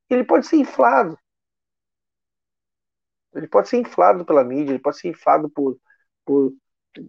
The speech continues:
gente que banque ele financeiramente. Pode, pode ser, e isso pode dar resultado? Pode. Agora, eu, sinceramente, honestamente, não vejo como, como isso acontecer. Isso me lembra muito,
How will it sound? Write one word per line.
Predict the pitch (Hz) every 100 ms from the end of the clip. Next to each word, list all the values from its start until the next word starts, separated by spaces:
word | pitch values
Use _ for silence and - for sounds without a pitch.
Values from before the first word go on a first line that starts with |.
| _ _ -
gente | 151 156
que | - 147
banque | 135 151 160 -
ele | 143 151
financeiramente. | - 139 127 147 135 135 151 -
Pode, | - 151 170 190
pode | - 117 147
ser, | - 147 202 175
e | 123 135
isso | 139 -
pode | 135 151 165
dar |
resultado? | 151 143 147 180 175 -
Pode. | 160 190 156
Agora, | 151 165 -
eu, | 170 196 285
sinceramente, | 233 196 - 196 190 160 170
honestamente, | 156 165 170 147 147 185 - _ _ _ _ -
não | 156 175
vejo | 143 156 180 160 151 - 208 - _ -
como, | 156 160 175 156 - - - - - - _ _ _ _
como | - 165
isso | 165
acontecer. | - 165 160 - 175 190
Isso | 185 214
me | 202 190
lembra | 185 202 196
muito, | 160 175 226 - 156